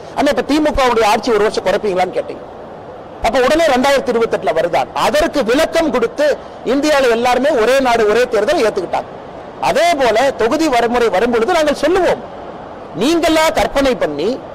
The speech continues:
அந்த கற்பனை குதிரைகளை அவிழ்த்து விட்டு, இல்ல முப்பத்தொன்பது வந்து எட்டு குறைஞ்சிரும் முப்பத்தொன்னு நீங்களா சொல்றீங்க, எட்நூத்தி நாற்பத்தி எட்டு வரும் பொழுது தமிழகத்திற்கு பன்னெண்டு குறைஞ்சிரும் நீங்களே சொல்றீங்க. நாங்க சொன்னோமா?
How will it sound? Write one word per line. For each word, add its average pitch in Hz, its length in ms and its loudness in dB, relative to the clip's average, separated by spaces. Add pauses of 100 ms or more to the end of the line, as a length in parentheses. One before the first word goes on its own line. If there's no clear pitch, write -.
(260)
அந்த 233 180 0
கற்பனை 311 460 2
குதிரைகளை 254 400 2
அவிழ்த்து 214 360 2
விட்டு, 233 400 0 (340)
இல்ல 277 180 2
முப்பத்தொன்பது 254 680 2
வந்து 240 220 2
எட்டு 220 220 0
குறைஞ்சிரும் 226 440 0
முப்பத்தொன்னு 220 400 0
நீங்களா 254 320 2
சொல்றீங்க, 170 560 -2 (360)
எட்நூத்தி 320 500 0
நாற்பத்தி 262 280 0
எட்டு 240 240 0
வரும் 233 220 2
பொழுது 269 180 0 (120)
தமிழகத்திற்கு 247 640 0
பன்னெண்டு 320 360 0
குறைஞ்சிரும் 254 380 -2
நீங்களே 233 280 -4
சொல்றீங்க. 165 220 -6
நாங்க 294 280 -2
சொன்னோமா? 262 420 -2